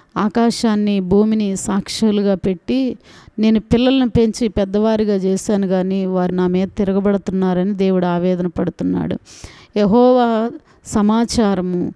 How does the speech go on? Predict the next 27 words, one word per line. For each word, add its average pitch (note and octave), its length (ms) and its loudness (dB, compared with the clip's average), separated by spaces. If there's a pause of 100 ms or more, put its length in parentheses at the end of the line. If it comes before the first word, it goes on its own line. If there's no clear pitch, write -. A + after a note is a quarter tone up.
(380)
మేము G#3+ 200 4
ప్రకటిస్తే G#3 960 0
ఎవరు G3 400 2
వింటున్నారు A#3 520 0
ప్రభు F#3+ 340 0
అని G3+ 240 0
భక్తుడైన G3 520 -2
యెషయా F#3+ 440 0
యాభై F#3+ 400 0
మూడో F#3+ 240 0
అధ్యాయం F#3 500 0
మొదటి F3+ 280 -2
వచనంలో F3+ 500 -2
తెలియచేస్తున్నాడు. F3+ 920 -4
"నీ G3 160 0
బాహుబలం G#3 720 -2
ఎవ్వరు G#3 520 -2
తెలుసుకోలేకపోతున్నారయ్యా." F#3+ 1400 -6 (520)
ఎందుకంటే C4 420 2
వారి G#3 260 0
వారి G3 240 0
దురాభిమానాల్లో A3 1080 2
ఉన్నారు, F#3 400 -2 (540)
వారి A3 160 4
వారి A3 240 4
యొక్క G#3+ 200 -2
నమ్మకాల్లో, A3+ 1200 2